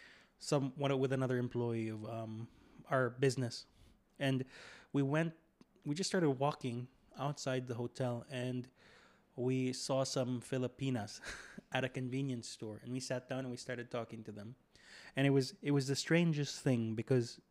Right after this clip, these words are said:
I knew they were prostitutes. Uh, right? <laughs> You could tell they were, they had the, uh, the garb. Uh,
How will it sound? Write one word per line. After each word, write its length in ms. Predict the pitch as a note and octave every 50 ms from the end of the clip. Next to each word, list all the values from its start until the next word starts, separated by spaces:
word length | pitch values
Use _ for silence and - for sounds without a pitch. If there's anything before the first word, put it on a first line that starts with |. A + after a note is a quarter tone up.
| _ _ - -
I 40 | C#3+
knew 240 | C3+ C#3 C#3 C#3 C3
they 120 | C3 B2+
were 160 | B2 B2+ B2 A#2+
prostitutes. 680 | - - A#2+ A2+ - - - - E3+ F3 - - - _ _ _ _ _ - - - - - - _ _ _ _ _ _
Uh, 80 | C#3 C3 - -
right? 180 | C#3 C#3 - - D3+ - - -
<laughs> 220 | - - - F#3
You 120 | D#3 C#3 C3
could 220 | - E3+ D3 C3
tell 260 | - C3+ C3+ C#3 C#3+ C3
they 100 | C3 B2+
were, 160 | B2+ B2+ B2+
they 100 | B2+ B2
had 220 | B2 B2+ B2+ A#2+
the, 180 | B2 A#2+ A#2+ A#2
uh, 60 | A#2 A#2 A2+ B2+ B2 - _ _ _ _ _ _ _ -
the 120 | B2 B2+
garb. 460 | C3 B2+ B2+ B2 B2 B2+ B2+ C3+ C#3+ C3+ - - - - - - - - - _ -
Uh, 300 | - A2+ B2 A#2+ B2